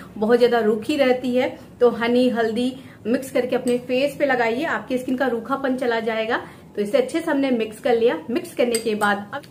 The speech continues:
लास्ट में हम जो ऐड करेंगे वो लेंगे दही।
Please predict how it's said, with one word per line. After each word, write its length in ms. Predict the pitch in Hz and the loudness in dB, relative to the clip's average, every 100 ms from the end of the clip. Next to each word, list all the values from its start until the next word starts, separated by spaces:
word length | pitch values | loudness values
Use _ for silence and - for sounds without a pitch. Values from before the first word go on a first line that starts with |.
| 214 | -2
लास्ट 400 | 208 254 277 269 | 0 0 -2 -4
में 80 | |
हम 160 | 233 233 | -2 -2
जो 140 | 214 | 0
ऐड 180 | 214 202 | 0 0
करेंगे 460 | 202 190 190 220 302 - - | 0 0 0 -2 -4 -10 -10
वो 120 | 202 220 | 0 2
लेंगे 500 | 226 226 220 214 240 - | 4 0 0 2 2 2
दही। 420 | 190 180 262 370 | -2 -2 -2 -2